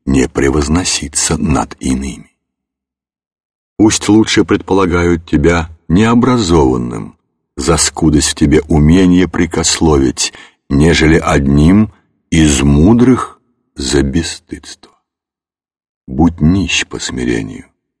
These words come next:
и не будь богат по бесстыдству. Тех, которые держатся учения противного твоему,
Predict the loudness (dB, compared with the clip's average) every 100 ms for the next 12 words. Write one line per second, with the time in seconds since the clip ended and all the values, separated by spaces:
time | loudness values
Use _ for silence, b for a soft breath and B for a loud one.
0 | _ _ _ -8 -2 0 0 0 -2 -2
1 | -2 -2 -4 -8 -8 -8 -6 -8 -10 -12
2 | -14 -14 -20 -20 _ _ _ _ _ _
3 | _ _ _ _ _ 0 0 0 -4 0
4 | 2 2 2 2 0 0 -2 -2 -2 -2
5 | -2 0 0 0 -2 -4 -2 0 2 0
6 | -4 -4 -2 -2 -4 -10